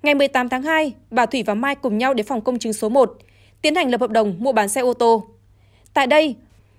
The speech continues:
Mai đã giao cho bà Thủy giấy chứng nhận đăng ký ô tô đã đặt làm giả trước đó. Bà Thủy chuyển cho Mai số tiền hai trăm tám mươi triệu đồng qua tài khoản ngân hàng.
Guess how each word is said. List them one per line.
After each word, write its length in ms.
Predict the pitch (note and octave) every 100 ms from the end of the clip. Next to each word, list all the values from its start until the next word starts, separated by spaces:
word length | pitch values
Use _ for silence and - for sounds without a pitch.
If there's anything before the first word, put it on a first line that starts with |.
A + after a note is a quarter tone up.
| _ -
Mai 180 | D#4+
đã 140 | D#4 C#4+
giao 140 | E4
cho 140 | D#4 C#4+
bà 140 | A#3
Thủy 340 | A#3+ A#3 F3+ - _ _
giấy 140 | A#3
chứng 140 | B3+ C#4+
nhận 120 | E4+
đăng 100 | C4+
ký 160 | - A#3+
ô 140 | C4+
tô 340 | C#4+ C4+ C4+ B3 - _ -
đã 140 | B3+
đặt 160 | F4 F4
làm 180 | A#3+ G#3
giả 200 | A#3+ G3
trước 200 | D#4+ D#4
đó. 300 | G3+ A3+ G4 _ _ _ _ _ _
Bà 160 | C#4 C#4+
Thủy 180 | C#4+ A#3+
chuyển 180 | B3+
cho 120 | G#3 D4+
Mai 220 | D#4 D4+
số 140 | B3+
tiền 200 | B3+ D4
hai 160 | A3+ C#4
trăm 180 | D4+ C4+
tám 180 | G#3
mươi 80 | C4+
triệu 140 | C4+ A3+
đồng 240 | G#3+ G3+ - _ _
qua 100 | E4
tài 140 | E4+ A#3
khoản 260 | A#3+ G3+
ngân 120 | G#3+
hàng. 260 | A3+ A3 F#3